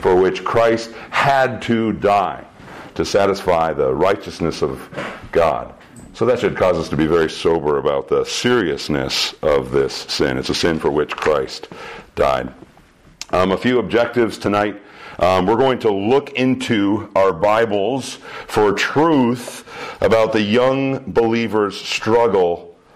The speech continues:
against sexual impurity. We're gonna look in our Bibles for the truth about the young believer's struggle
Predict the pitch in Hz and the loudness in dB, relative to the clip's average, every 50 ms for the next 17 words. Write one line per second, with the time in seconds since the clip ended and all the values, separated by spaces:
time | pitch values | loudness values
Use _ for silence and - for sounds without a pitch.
0 | - - - - - 85 87 98 95 90 85 - - 107 98 - - 98 95 90 | -20 -20 -10 -4 -2 0 2 2 2 0 0 0 0 0 0 0 2 2 4 4
1 | 92 85 80 78 - 82 80 73 65 65 73 82 95 104 107 101 98 107 120 120 | 4 2 0 -2 -2 0 0 0 0 0 0 0 2 2 2 0 0 0 0 0
2 | 127 110 107 101 90 101 101 101 101 101 104 95 - - - - - - - - | 0 -2 -2 0 0 0 0 0 0 -2 -4 -6 -6 -12 -20 -20 -20 -20 -20 -20
3 | - - - 104 104 104 101 101 196 185 180 208 - - - 151 165 185 185 - | -18 -4 0 2 4 4 4 4 2 2 0 -2 -2 -2 0 2 2 4 2 2
4 | 147 131 127 117 117 98 113 113 120 127 139 151 151 131 131 120 120 120 113 104 | 2 2 2 2 2 0 0 0 0 0 0 0 0 0 2 2 2 2 2 0
5 | 110 110 101 - - - 120 120 117 117 98 101 95 90 90 98 - - - - | 0 0 -2 -4 -6 -2 2 2 2 4 4 4 4 4 2 2 -2 -6 -12 -20